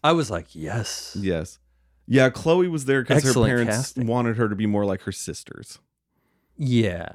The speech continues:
Speaker 2: Who I, I, I, you
Speaker 1: Meaning
Speaker 2: could assume
Speaker 1: not
Speaker 2: were
Speaker 1: fat. But they picked a good actress to be skinny her. And, like, they didn't do any sort of weird C G I job or anything like that. They just went with, like, "You look kinda like skinny her."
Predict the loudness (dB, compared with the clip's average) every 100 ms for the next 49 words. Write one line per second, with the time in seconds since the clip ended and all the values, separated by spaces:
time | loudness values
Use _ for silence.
0 | -4 4 4 4 2 0 2 2 4 4
1 | 6 6 4 4 4 4 4 2 0 -4
2 | _ 0 4 4 4 4 4 6 4 4
3 | 2 2 0 -2 -4 -2 -2 -2 -8 -16
4 | _ -4 2 2 2 -2 -8 -14 _ -2
5 | 2 4 6 6 6 6 6 6 6 2
6 | 2 2 4 2 0 -4 -2 0 0 0
7 | 2 2 2 0 0 -2 -2 -2 0 0
8 | 2 0 2 4 4 2 -2 0 0 -2
9 | _ _ -2 2 4 4 2 0 2 2
10 | 2 0 -2 -4 -2 -2 -4 -10 -16